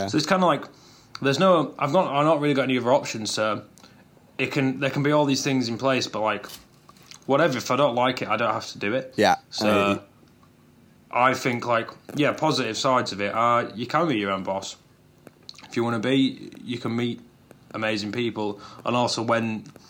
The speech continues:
Speaker 2: something good happens in music, whatever it is, a small success, there's nothing, there's no feeling quite like it, really.
Speaker 1: Yeah,
Speaker 2: And
Speaker 1: I
Speaker 2: that's
Speaker 1: fully
Speaker 2: why it
Speaker 1: agree with
Speaker 2: keeps,
Speaker 1: that.
Speaker 2: that's why people keep doing it and people stick at it.
Speaker 1: Yeah,
Speaker 2: 'Cause it
Speaker 1: man, I
Speaker 2: can
Speaker 1: feel
Speaker 2: feel
Speaker 1: you.
Speaker 2: great sometimes.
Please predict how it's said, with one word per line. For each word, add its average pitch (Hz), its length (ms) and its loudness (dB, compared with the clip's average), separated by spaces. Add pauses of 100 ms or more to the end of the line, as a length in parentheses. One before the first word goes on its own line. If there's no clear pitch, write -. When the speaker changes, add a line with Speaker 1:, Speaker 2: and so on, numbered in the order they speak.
(300)
Speaker 2:
something 135 360 0
good 143 200 4
happens 113 360 0
in 107 80 -4
music, 104 540 -4 (580)
whatever 113 400 2
it 101 80 -2
is, 107 240 -4
a 113 40 -4
small 113 300 -2
success, 104 680 -4
there's 107 180 -4
nothing, 107 380 -4
there's 113 200 -6
no 143 140 2
feeling 120 320 0
quite 110 180 0
like 107 300 -2
it, 90 40 -12
really. 95 340 -8 (440)
Speaker 1:
Yeah, 98 180 4
Speaker 2:
And 92 80 6
Speaker 1:
I 131 60 8
Speaker 2:
that's 110 120 4
Speaker 1:
fully 127 120 4
Speaker 2:
why 120 100 6
it 98 60 2
Speaker 1:
agree 101 180 0
with 92 80 2
Speaker 2:
keeps, 98 180 4
Speaker 1:
that. - 80 -16
Speaker 2:
that's 131 240 0
why 131 140 2
people 127 380 -4
keep 113 260 -6
doing 120 220 -4
it - 140 -10
and 101 200 -12
people 104 260 -12
stick - 260 -10
at 104 180 -6
it. - 80 -16 (600)
Speaker 1:
Yeah, 135 520 8
Speaker 2:
'Cause 107 100 2
it 95 40 0
Speaker 1:
man, 104 320 -2 (100)
I - 80 0
Speaker 2:
can 120 100 -2
Speaker 1:
feel 120 80 2
Speaker 2:
feel 139 140 6
Speaker 1:
you. 131 40 4
Speaker 2:
great 156 260 4
sometimes. 107 500 -4